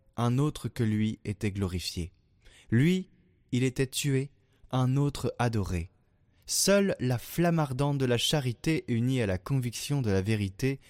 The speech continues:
peut expliquer une pareille audace. Ce qu'ils ont prêché,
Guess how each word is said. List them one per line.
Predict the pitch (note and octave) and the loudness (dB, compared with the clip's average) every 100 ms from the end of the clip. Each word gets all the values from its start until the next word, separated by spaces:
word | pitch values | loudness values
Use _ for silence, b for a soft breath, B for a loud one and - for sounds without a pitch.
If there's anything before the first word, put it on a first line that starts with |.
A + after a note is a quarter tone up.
| B B B B | B B B B
peut | - B2 - | -2 -2 0
expliquer | D#3 - - C3 A#2 - D3+ - | -2 -2 -6 -6 -6 -4 -6 -4
une | G#2 G2+ | -6 -6
pareille | - D3+ C3+ C3+ A#2+ | -2 0 0 0 0
audace. | F#2 F2 D#2+ - - - _ _ _ _ _ _ - | 0 -2 -2 -8 -12 -16 _ _ _ _ _ _ -12
Ce | - D3+ | -4 -4
qu'ils | - F3 B2 | -2 -2 0
ont | A2 | -2
prêché, | - - D#3+ - - D#3+ - | 2 2 2 0 -2 -2 -4